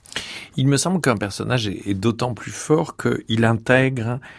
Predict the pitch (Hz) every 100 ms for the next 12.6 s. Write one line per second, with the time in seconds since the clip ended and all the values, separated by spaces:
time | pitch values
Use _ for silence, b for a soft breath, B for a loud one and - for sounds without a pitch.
0 | B B - 101 101 101 113 110 113 104
1 | 131 147 135 - 101 95 110 113 107 131
2 | 143 107 - 104 101 - 95 - 90 92
3 | - B B B B 117 - 135 - 170
4 | 151 120 120 107 104 110 - - 101 92
5 | 98 104 - - 110 104 98 92 104 -
6 | 104 104 98 95 104 - 95 92 101 -
7 | 131 165 156 113 123 - 110 104 104 101
8 | - 104 - 110 - 127 101 101 98 101
9 | 104 104 - 107 95 107 98 139 131 104
10 | - 110 135 135 B B B 131 139 135
11 | 139 113 113 127 101 - 98 - 98 117
12 | 107 90 107 110 101 98